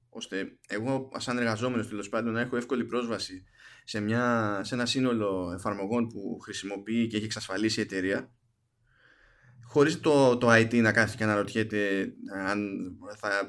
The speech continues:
εγκαταστήσω κάτι λάθος, κάτι που δεν πρέπει, δεν ξέρω κι εγώ τι. Και, ε, μετά, ξέρεις, μπήκανε σε mode, "Oops", <laughs> και το επαναφέρανε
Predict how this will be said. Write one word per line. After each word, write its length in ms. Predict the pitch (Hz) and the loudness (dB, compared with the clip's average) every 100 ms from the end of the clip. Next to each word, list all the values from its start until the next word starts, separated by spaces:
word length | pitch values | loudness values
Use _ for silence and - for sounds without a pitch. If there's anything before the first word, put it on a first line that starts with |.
| - | -8
εγκαταστήσω 560 | 104 104 101 98 - 107 | -8 -4 -4 -6 -10 -6
κάτι 220 | 107 107 | -6 0
λάθος, 340 | 104 107 101 | 2 2 0
κάτι 220 | - 104 101 | 0 -2 -6
που 100 | 107 | -8
δεν 100 | 104 | -2
πρέπει, 300 | 104 104 101 101 | -2 -2 -8 -12
δεν 100 | 98 | -14
ξέρω 200 | 98 107 98 | -8 -8 -6
κι 60 | |
εγώ 160 | 98 92 | -10 -10
τι. 120 | 90 87 - _ _ _ _ _ | -12 -16 -20 _ _ _ _ _
Και, 180 | - 135 | -2 0
ε, 160 | - - - - - - - - - _ | 0 -8 -20 -20 -20 -20 -20 -20 -20 _
μετά, 440 | 127 135 170 190 190 | -4 -2 2 2 0
ξέρεις, 640 | - 170 143 - - _ _ _ _ _ _ _ - - _ _ | -2 -2 -2 -6 -12 _ _ _ _ _ _ _ -20 -20 _ _
μπήκανε 380 | 143 160 160 143 | -6 -2 0 0
σε 120 | 147 | 0
mode, 220 | 151 147 - | 0 -2 0
"Oops", 220 | 135 - - - - - - | -2 -2 -12 -10 -10 -10 -14
<laughs> 440 | - - - _ - - | -18 -20 -20 _ -20 -10
και 80 | 131 | -2
το 80 | 131 | 0
επαναφέρανε 760 | 131 120 117 139 131 117 101 | 0 0 2 2 2 0 -6